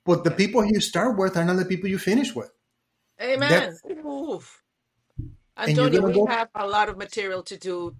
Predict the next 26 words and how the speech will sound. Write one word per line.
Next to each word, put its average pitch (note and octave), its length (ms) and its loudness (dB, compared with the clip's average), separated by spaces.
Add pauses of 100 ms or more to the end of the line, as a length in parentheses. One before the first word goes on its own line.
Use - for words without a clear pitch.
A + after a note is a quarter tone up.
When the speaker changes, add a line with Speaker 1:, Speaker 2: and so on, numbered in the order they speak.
Speaker 2:
posts, F3+ 400 -6 (120)
like F3+ 200 -8
memes G#3 380 -4
right F3+ 200 0
here. F3 320 -6 (440)
<laughs> - 800 6
This A3 220 4
is B3 120 -8
one A3+ 240 0
of F3+ 120 -4
'em. D#3+ 280 -6 (560)
Speaker 1:
<laughs> - 380 2
Speaker 2:
People D#3 280 -6
you A3 120 -8
start G#3+ 260 -6
with G#3 120 -8
and G3+ 100 -10
other F#3+ 140 -12
ones F#3 220 -10
you F#3+ 140 -12
finish F3 340 -6
with. D3 220 -10
Oh F3+ 200 -4
my D#3 220 -4
God, C#3 320 -12
yes. C3+ 420 -16